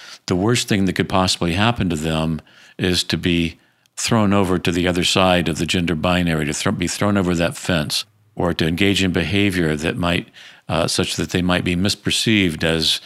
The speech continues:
belonging to some extent, whatever it is, to any extent, on the other side of that, uh, gender binary.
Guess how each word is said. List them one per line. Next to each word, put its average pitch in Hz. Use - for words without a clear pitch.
belonging 90
to -
some 120
extent, -
whatever 101
it 123
is, -
to -
any 139
extent, -
on 95
the 85
other 92
side 85
of 76
that, 80
uh, 85
gender 82
binary. 78